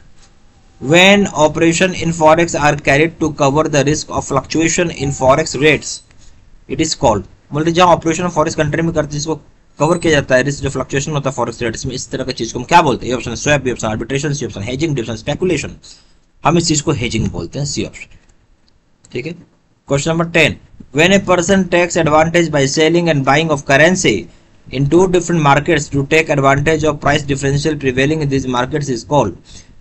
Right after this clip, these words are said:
बोलते हैं जहाँ पे कोई भी पर्सन एडवांटेज लेता है सेल करना बाय करना करेंसी को किसी दू-, दूसरे दो कंट्रीज मार्केट्स में, ताकि एडवांटेज ले सके प्राइस डिफरेंशियल जो चल रहा होगा इन सभी मार्केटों में, से हम क्या बोलेंगे? ऑप्शन है स्वैप, बी ऑप्शन आर्बिट्राज, सी ऑप्शन हेजिंग, डी ऑप्शन स्पेकुलेशन।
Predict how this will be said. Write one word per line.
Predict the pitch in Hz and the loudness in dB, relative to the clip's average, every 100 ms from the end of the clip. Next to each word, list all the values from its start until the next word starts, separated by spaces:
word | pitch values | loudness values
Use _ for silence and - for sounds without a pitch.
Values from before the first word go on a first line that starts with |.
| - | -8
बोलते | 139 160 | -6 0
हैं | |
जहाँ | 165 | 0
पे | 165 | 0
कोई | 160 | -2
भी | 165 | -2
पर्सन | 147 135 156 | -2 -4 -4
एडवांटेज | 151 135 139 147 | -2 0 0 0
लेता | 143 127 143 | -2 -2 -2
है | |
सेल | 143 135 135 | -2 -2 -2
करना | 127 123 127 | -4 -4 -4
बाय | 120 120 | -2 -6
करना | 117 120 | -6 -6
करेंसी | 113 113 113 131 | -4 -6 -4 -6
को | |
किसी | 131 127 | -6 -10
दू-, | 127 123 - - 117 | -6 -6 -8 -14 -10
दूसरे | 113 135 123 113 104 - - - | -4 -2 0 -2 -6 -12 -16 -4
दो | 139 | -2
कंट्रीज | 143 147 135 123 | 0 -2 -2 -4
मार्केट्स | 110 107 139 - | -4 -6 -8 -8
में, | 92 - - _ - - _ _ | -12 -16 -20 _ -20 -20 _ _
ताकि | - 143 | -2 0
एडवांटेज | 151 147 151 156 | 2 2 2 0
ले | 147 | 0
सके | 147 156 | 0 -2
प्राइस | 151 143 143 | -2 -2 -2
डिफरेंशियल | 135 - - - 143 147 - - - | -4 -4 -6 -2 -2 -2 -6 -14 -10
जो | 110 | -6
चल | - 131 | 0 0
रहा | 104 92 | 2 0
होगा | 85 98 135 - - - | -2 -8 -12 -16 -20 -10
इन | 123 | -4
सभी | 143 147 | 0 2
मार्केटों | 131 113 - 120 | 2 -2 -4 -6
में, | |
से | - | -6
हम | 127 | -6
क्या | - 85 | -4 -6
बोलेंगे? | - - 143 | -6 -10 -8
ऑप्शन | 131 147 | -4 -4
है | |
स्वैप, | 139 151 143 | -2 -2 0
बी | 135 | -2
ऑप्शन | 131 | -2
आर्बिट्राज, | 123 127 135 139 | -4 -4 0 0
सी | 139 131 | 0 -2
ऑप्शन | 123 | -4
हेजिंग, | 123 135 143 | -4 -4 -4
डी | 113 | -4
ऑप्शन | 117 | -6
स्पेकुलेशन। | 117 117 107 123 170 107 | -8 -8 -6 -2 -2 -2